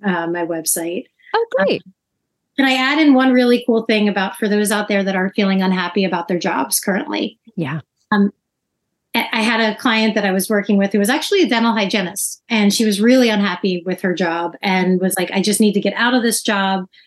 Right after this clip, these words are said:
Speaker 1: but I can't.
Speaker 2: Mm-hmm.
Speaker 1: I need to pay my mortgage," and, you know,
Speaker 2: Yeah.
Speaker 1: human, human reasons why we don't leave our job.
Speaker 2: <laughs>
Speaker 1: So instead of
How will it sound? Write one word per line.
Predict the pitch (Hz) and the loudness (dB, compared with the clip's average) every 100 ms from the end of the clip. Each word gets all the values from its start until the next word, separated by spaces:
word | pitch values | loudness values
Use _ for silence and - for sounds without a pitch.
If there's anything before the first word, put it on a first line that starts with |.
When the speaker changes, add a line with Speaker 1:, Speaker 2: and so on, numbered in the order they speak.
| - | -4
Speaker 1:
but | 214 | 0
I | 202 | 2
can't. | 202 - 240 185 - - - _ _ _ - | 2 2 2 2 -8 -16 -16 _ _ _ -4
Speaker 2:
Mm-hmm. | 180 | -2
Speaker 1:
I | 202 | 4
need | 202 208 | 4 2
to | - | -2
pay | 226 202 | -2 0
my | 202 | 4
mortgage," | 240 294 226 208 190 196 | 6 4 4 0 0 -2
and, | 185 185 214 | 0 -2 0
you | |
know, | 196 185 190 _ _ _ | 0 0 -6 _ _ _
Speaker 2:
Yeah. | 175 156 214 _ _ _ _ - 240 | -8 -6 -6 _ _ _ _ -2 -2
Speaker 1:
human, | 233 277 233 220 220 | 4 6 8 4 2
human | - 302 247 | 2 6 6
reasons | 226 208 214 196 | 4 4 2 2
why | 202 | -2
we | 196 | 0
don't | 190 208 | -2 2
leave | 202 180 | 0 0
our | 180 | -4
job. | 180 170 185 214 _ | -4 -2 -4 -6 _
Speaker 2:
<laughs> | 170 190 190 - _ - - _ 302 | -2 0 0 -2 _ -20 -20 _ 2
Speaker 1:
So | |
instead | 285 285 - 285 | 4 4 2 2
of | 311 240 | 2 0